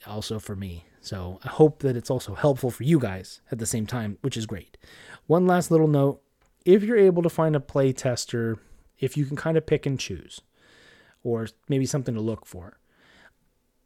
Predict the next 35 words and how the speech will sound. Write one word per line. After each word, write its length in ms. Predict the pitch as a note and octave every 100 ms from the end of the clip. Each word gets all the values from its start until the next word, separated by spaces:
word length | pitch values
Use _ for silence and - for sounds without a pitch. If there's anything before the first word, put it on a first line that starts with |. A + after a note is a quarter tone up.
| _
it 100 | D3+
might 300 | C#3 E3+ A3+
be 100 | G#3+
good 240 | E3+ F3+ D#3
to 60 |
have 320 | D3 D3+ C#3+ C3
your 180 | C#3+
playtesters 920 | C#3+ - C#3 D3 - D#3 - E3+ D#3 A#2+
be 300 | C3+ C3 B2+
kind 220 | - D3+
of 80 | C#3
a 40 |
bit 160 | A#2+ C3
of 120 | A2
a 40 | G#2
variety. 720 | F#2+ G#2 G#2 F#2 E2 D#2 - _ _ _
You 100 | A2+
know, 100 | G#2
have 240 | - C3
a 40 | C3
guy 360 | C3+ B2+ B2+
who's 320 | B2+ C3 B2 G#2+
very 260 | B2+ B2+
competitive, 580 | - A#2 B2+ A#2 A2 G#2
so 120 | -
he, 340 | A2+ B2 A#2 A2+ - _
he's 200 | - C#3+
gonna 160 | C#3+ C3
look 200 | C3 -
for 120 | C3+
ways 260 | B2 A#2 -
to 80 |
break 300 | A2+ B2 A2+
the 80 | A2+
game, 420 | A2 A2 G#2+ G#2